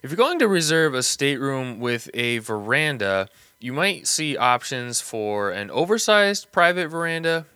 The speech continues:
So these are your category, uh, four E, four E and five E staterooms on the Dream and Fantasy. You might see Navigator's Veranda, which are your category seven A's, and you might see White Wall Verandas, which you might find in categories five E, six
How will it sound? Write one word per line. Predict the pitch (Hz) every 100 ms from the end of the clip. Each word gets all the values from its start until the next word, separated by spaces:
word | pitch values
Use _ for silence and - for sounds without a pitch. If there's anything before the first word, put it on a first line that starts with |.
| -
So | - 117
these | 123 127
are |
your | 117 117
category, | 120 113 107 110 110 110 104 -
uh, | 101 104 101
four | - 117 104
E, | 101 _
four | - 139 131
E | 127 123
and | 110
five | 113 107 107
E | 104
staterooms | - 104 95 101 101
on | 101
the | 98
Dream | 101 98
and | 95
Fantasy. | 98 92 90 92 95 - - - -
You | 143
might | 139 131
see | - 131 110
Navigator's | 104 113 127 139 135 135 131
Veranda, | 127 123 123 123 120 123 _ -
which | 110 107
are | 107 104 98
your | 95 104
category | 110 104 104 101
seven | - 104 95
A's, | 85 131 131 127 123 - - - -
and | 110
you | 113
might | 117 117 -
see | 117 107
White | 101 110 131 90
Wall | 104 95
Verandas, | 92 95 92 90 90 95
which | 98 - 113
you |
might | 104 101 -
find | 107 101 95
in | 95
categories | 101 95 92 95 95 92 -
five | - 101 98 95 -
E, | 147 156 151 151
six | 147 - 113 -